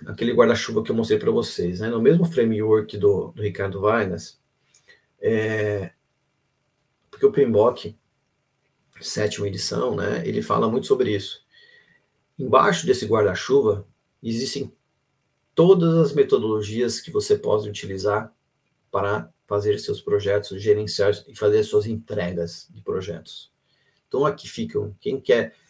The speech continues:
quem se, se adapta melhor ao guia P M B O K, coloca o guia P M B O K, quem se adapta melhor ao fel, né, provavelmente, é, o fel, ele é muito interessante pra você utilizar ele,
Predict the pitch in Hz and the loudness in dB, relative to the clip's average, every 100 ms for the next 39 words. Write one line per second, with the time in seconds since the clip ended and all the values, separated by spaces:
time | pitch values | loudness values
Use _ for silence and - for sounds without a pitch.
0 | - - 131 - 127 - - 107 104 117 | -16 -6 -4 -2 -4 -6 -4 -2 -2 -4
1 | - 104 101 107 107 101 - _ _ _ | -4 -4 -2 0 0 -2 -10 _ _ _
2 | _ - 101 95 92 107 110 107 120 110 | _ -8 -6 -4 -6 -8 -8 -2 -2 0
3 | 101 98 104 123 - - _ _ _ _ | -6 2 4 4 -2 -16 _ _ _ _
4 | _ _ _ _ - - - 101 104 104 | _ _ _ _ -8 -8 -8 -10 -10 -8
5 | 95 95 101 90 - _ _ _ _ 127 | -10 2 2 2 -8 _ _ _ _ -6
6 | - 123 120 117 113 104 107 107 104 - | -2 0 -2 -2 -2 0 2 2 0 -6
7 | _ _ _ _ - 98 95 - 101 107 | _ _ _ _ -6 -4 -4 2 4 4
8 | 110 - _ - 113 90 - _ _ _ | 0 -8 _ -4 -4 -4 -8 _ _ _
9 | - 202 165 120 107 104 113 151 - - | 2 6 6 6 2 -2 -2 -2 -6 -12
10 | - _ _ _ 101 101 101 101 95 - | -14 _ _ _ -2 0 0 0 -4 -8
11 | _ _ _ _ _ _ _ _ 87 - | _ _ _ _ _ _ _ _ -10 0
12 | 113 120 110 107 110 - 110 104 113 110 | 4 4 4 0 -4 -4 -2 -2 -4 -4
13 | 107 107 104 - 113 107 101 - - 104 | -6 -4 -4 -4 0 0 0 -4 -10 -10
14 | 98 101 98 98 101 90 | -6 -4 -2 -2 -4 -6